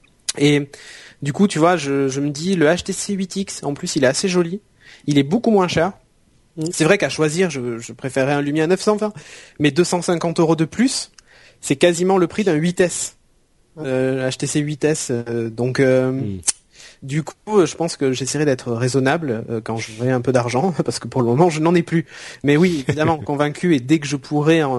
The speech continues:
Speaker 1: m'en offrir un, j'en, j'en achèterai un, quoi.
Speaker 3: D'accord.
Speaker 1: Voilà, voilà. Et vous ?
Speaker 3: Bon.
Speaker 1: C'est fini ?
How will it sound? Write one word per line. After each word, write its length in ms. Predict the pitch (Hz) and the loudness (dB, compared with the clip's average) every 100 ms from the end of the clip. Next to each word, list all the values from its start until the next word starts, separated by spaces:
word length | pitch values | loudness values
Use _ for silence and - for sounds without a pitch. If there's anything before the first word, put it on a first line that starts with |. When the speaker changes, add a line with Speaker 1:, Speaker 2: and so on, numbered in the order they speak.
| 120 | -2
Speaker 1:
m'en 200 | 117 117 123 | -2 0 -2
offrir 280 | 120 135 | -2 0
un, 100 | 139 | 0
j'en, 220 | 151 120 107 | 0 0 -2
j'en 160 | 107 | -4
achèterai 380 | 110 107 - 120 | -4 -4 -4 -4
un, 100 | 101 | -6
quoi. 200 | - - - _ _ - - - - | -8 -14 -16 _ _ -12 -12 -18 -10
Speaker 3:
D'accord. 180 | 104 127 | -6 2
Speaker 1:
Voilà, 200 | 139 135 | 4 4
voilà. 260 | 131 123 - _ _ _ _ _ - - | 2 0 -6 _ _ _ _ _ -12 -4
Et 60 | 160 | 2
vous ? 240 | 175 165 - - | 2 0 -6 -20
Speaker 3:
Bon. 120 | 101 175 _ | -20 -20 _
Speaker 1:
C'est 160 | - | -6
fini ? 400 | 147 156 165 202 | 0 4 4 4